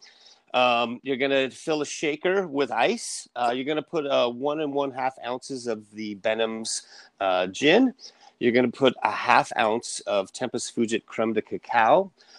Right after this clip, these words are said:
Um, you're also gonna put a half ounce of the Tempus Fugit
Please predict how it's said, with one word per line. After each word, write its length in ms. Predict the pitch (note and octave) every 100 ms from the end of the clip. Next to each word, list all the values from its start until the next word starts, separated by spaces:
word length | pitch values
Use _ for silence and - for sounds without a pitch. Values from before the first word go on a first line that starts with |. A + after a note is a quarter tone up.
| - - -
Um, 500 | G2 G2+ G2+ G2+ G#2
you're 140 | A2+
also 240 | A2+ A#2+ A#2+
gonna 180 | A#2+ A2+
put 240 | - B2
a 60 | G#2+
half 340 | A2+ A#2 A#2+
ounce 380 | A2 A#2+ B2+ - -
of 420 | G#2 G2+ G2 F#2+
the 280 | G2+ G2 F#2+
Tempus 400 | - A2+ A#2+ -
Fugit 400 | A#2+ A2 A#2+